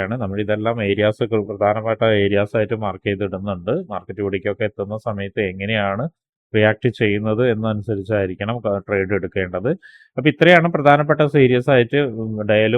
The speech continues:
മാർക്ക് ചെയ്യുന്നത്. കുറച്ചും കൂടി മുകളിലോട്ട് പോവുകയാണെങ്കിൽ ഒരു ഇംബാലൻസ് കിടക്കുന്നുണ്ട് ക്ലിയർ ആയിട്ട്. മാർക്കറ്റ് ഇവിടേക്ക് ഇറങ്ങി വരാനുള്ള സാധ്യത വളരെ കൂടുതലാണ്. അപ്പൊ അതുകൊണ്ട് തന്നെ ഈ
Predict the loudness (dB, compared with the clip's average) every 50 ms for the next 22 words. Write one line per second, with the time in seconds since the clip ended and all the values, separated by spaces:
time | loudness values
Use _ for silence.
0 | 0 0 -2 -2 -2 -2 -2 -2 -2 -6 -8 _ -4 -4 -4 -4 -6 -8 -8 -8
1 | -10 -10 -6 -4 -2 -2 -2 -4 -6 -8 -8 -6 -4 -2 0 -2 0 -2 -4 -4
2 | -2 -2 0 2 2 2 0 -2 -4 -4 -6 -6 -4 -4 -6 -6 -6 -10 -10 -4
3 | 0 2 4 4 4 2 0 -4 -2 -2 0 2 2 0 0 -4 -4 -6 -4 -4
4 | -4 -6 -4 -6 -4 -4 0 0 0 0 0 -2 -6 -8 -6 -6 -8 -8 -10 -8
5 | -6 -6 -4 -4 -4 -6 -4 -4 -4 -4 -4 -6 -6 -4 -4 -2 -2 -4 -6 -6
6 | -8 -8 -6 -6 -4 -4 -4 -6 -8 -10 -10 -8 -6 -4 -2 0 0 0 0 -2
7 | -2 -4 -2 -2 -2 0 0 0 -2 -2 -6 -12 -16 _ _ _ _ _ _ _
8 | _ _ 0 0 2 2 0 0 -2 -4 0 0 -2 0 0 -4 -2 -2 0